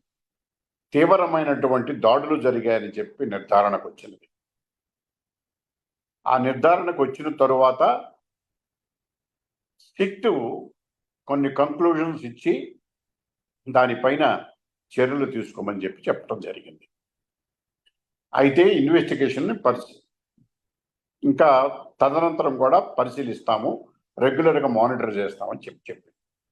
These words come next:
ఇక్కడ నేను చెప్పదలుచుకున్న విషయం ఏమిటంటే, చాలా స్పష్టంగా ఎన్నికల ముందు జరిగిన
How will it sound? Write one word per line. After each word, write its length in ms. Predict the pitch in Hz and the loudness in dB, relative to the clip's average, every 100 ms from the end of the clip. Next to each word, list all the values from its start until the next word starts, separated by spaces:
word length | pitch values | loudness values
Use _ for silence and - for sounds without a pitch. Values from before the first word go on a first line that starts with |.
| _ _ _ _ _ _ - _ 117 | _ _ _ _ _ _ -20 _ -6
ఇక్కడ 160 | 135 131 | 0 2
నేను 140 | 127 117 | 2 2
చెప్పదలుచుకున్న 560 | - 139 143 - 131 123 | 2 0 0 -2 -2 -2
విషయం 220 | 120 127 120 | -2 0 2
ఏమిటంటే, 360 | 113 113 101 107 | 0 -2 -6 -2
చాలా 160 | 107 107 - | 0 0 -2
స్పష్టంగా 480 | - 110 113 107 123 - - _ _ _ _ _ _ _ _ _ _ _ _ _ _ _ _ - 131 | -6 -8 -8 -2 -2 -2 -10 _ _ _ _ _ _ _ _ _ _ _ _ _ _ _ _ -6 0
ఎన్నికల 380 | 170 208 208 175 147 | 2 4 4 2 2
ముందు 180 | 151 196 170 | 0 0 2
జరిగిన 280 | - 170 | 0 0